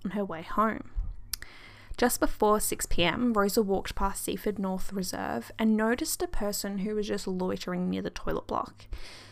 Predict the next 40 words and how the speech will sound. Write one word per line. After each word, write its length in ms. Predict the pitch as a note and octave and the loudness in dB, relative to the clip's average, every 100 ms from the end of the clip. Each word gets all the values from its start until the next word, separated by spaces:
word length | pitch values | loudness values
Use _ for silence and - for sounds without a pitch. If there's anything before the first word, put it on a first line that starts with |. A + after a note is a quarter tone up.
| - - | -20 -4
And 120 | A#3+ | -2
keep 100 | B3+ | 2
in 80 | C#4+ | 4
mind, 220 | B3 G#3+ | 4 2
at 120 | - | 0
six 220 | - A#3+ - | -2 -4 -2
P 140 | C#4 | 2
M 100 | C4+ | 4
in 260 | C4+ A#3 F#3 - | 4 4 0 0
winter, 560 | F#3 F#3+ - F#3+ G3 - | 2 4 2 0 0 -2
it 280 | G#3+ - - | -4 -4 4
probably 400 | - G3+ A3 C#4 | 6 6 6 2
would 220 | A3+ G3 | 4 2
have 160 | C#3+ - | 2 -2
been 380 | F#3+ F#3 A3 D4 - | -2 0 -2 -6 -8
dark. 480 | - D3+ - - - - - - - | -6 -4 -6 -12 -14 -16 -16 -16 -4
And 320 | - F#3 F#3+ F#3 | 0 2 2 2
maybe 200 | G3 B3 | 4 4
there 120 | C4+ | 6
would 100 | A3+ | 4
have 100 | G3+ | 4
been 140 | F#3 F#3 | 2 0
some 200 | F#3+ F#3+ | 0 -2
streetlights 440 | - F#3 G3+ G3+ | -2 -2 -4 -4
to 60 | G3 | -6
kind 220 | - G3 | -2 -2
of 100 | G3 | -2
illuminate 520 | F#3 F3+ F#3+ F3 E3+ | -2 0 0 -2 -2
it, 160 | F3 - - | -4 -6 -4
but 240 | E3 E3+ - - - - - | -4 -4 -6 -12 -14 -14 -4
it, 100 | D#3 - | -4 0
it 160 | A3 F#3+ | 0 8
would 100 | G#3 | 8
have 180 | G#3 - | 8 0
been, 360 | F#3 E3+ E3 G#3+ - - - - - - | -4 -4 -6 -6 -6 -8 -10 -16 -18 0
it 60 | A3+ | 6
wouldn't 260 | G#3 G3 | 8 8
have 80 | F#3 | 4
been 220 | F3 F#3 | -2 -2
light. 340 | G3 - - | -2 -4 -8